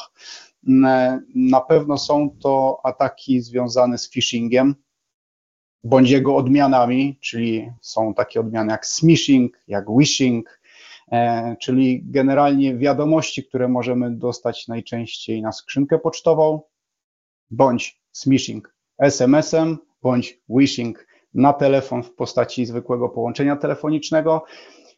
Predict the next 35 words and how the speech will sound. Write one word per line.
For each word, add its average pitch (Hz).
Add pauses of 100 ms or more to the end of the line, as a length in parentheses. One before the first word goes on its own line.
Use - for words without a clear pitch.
(120)
E, 131
i 143 (120)
ten, 180
e, 156
komunikat, 165
który 143
jest 131
do 143
nas, 135
e, 131
bez 135
względu 139
na 135
właśnie 131
medium 131
kierowany, 139
e, 135
jest 139 (340)
ukierunkowany 160
na 143
wyciągnięcie 143
od 131
nas 135
pewnych 127
informacji, 139 (520)
zazwyczaj 123
informacji 123
odnośnie 120
naszych 113
danych 120
do 117
logowania 117
do 107
danego 110
portalu, 151